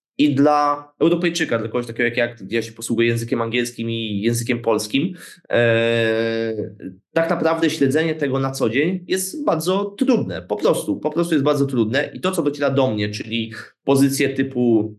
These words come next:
nie wiem, typu Odds, typu, typu, e, Mubi, czy jakieś inne pozycje a la B R C dwadzieścia, które są handlowane na R C dwadzieścia, to nie są fundamentalne pozycje bitcoinowe, to nie są najczęściej też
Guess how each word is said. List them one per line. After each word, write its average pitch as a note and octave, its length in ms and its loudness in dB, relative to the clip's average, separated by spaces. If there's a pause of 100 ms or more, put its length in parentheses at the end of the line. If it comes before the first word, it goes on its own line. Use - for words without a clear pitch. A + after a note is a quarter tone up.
(100)
nie G#2+ 140 0
wiem, E2 140 -2
typu - 360 -2
Odds, F#3 480 2
typu, G#2+ 720 2
typu, A2+ 580 0
e, G#2+ 380 2
Mubi, A#2+ 480 2
czy - 120 -2
jakieś A#2+ 240 -4
inne A#2 260 2
pozycje G#2+ 680 -2 (360)
a D#3 160 4
la A#2+ 160 2
B A#2+ 120 0
R A#2+ 120 0
C C#3 100 0
dwadzieścia, A#2 460 -2
które A2+ 180 -6
są B2 160 -6
handlowane A2 920 0 (180)
na A2 360 -2
R B2 200 0
C C3 100 0
dwadzieścia, A2 760 -2 (360)
to D#3 100 2
nie G#3 140 4
są B2+ 160 2
fundamentalne C3+ 680 0
pozycje A2 360 -2
bitcoinowe, C3 520 2
to - 120 -8
nie C3 160 -2
są A#2+ 260 0 (460)
najczęściej B2+ 540 0
też - 340 -4